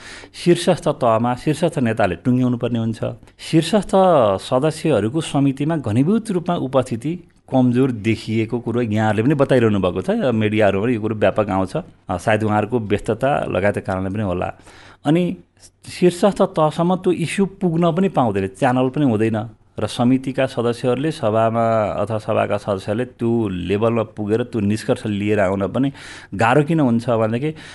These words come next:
फरक फरक दलको फरक फरक ढङ्गको बुझाइ पनि हुन्छ, आफ्नो आफ्नो अडानहरू हुन्छन्। समितिमै उपस्थित भइदिने हो भने के हुन्छ भने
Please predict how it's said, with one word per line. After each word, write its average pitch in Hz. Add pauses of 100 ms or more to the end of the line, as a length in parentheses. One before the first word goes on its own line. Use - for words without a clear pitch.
(200)
फरक 135
फरक 156
दलको 147
फरक 120
फरक 135
ढङ्गको 117
बुझाइ 117
पनि 123
हुन्छ, 117
आफ्नो 120
आफ्नो 120
अडानहरू 113
हुन्छन्। 110 (440)
समितिमै 165
उपस्थित 151
भइदिने 107
हो 95
भने 107
के 127
हुन्छ 135
भने 123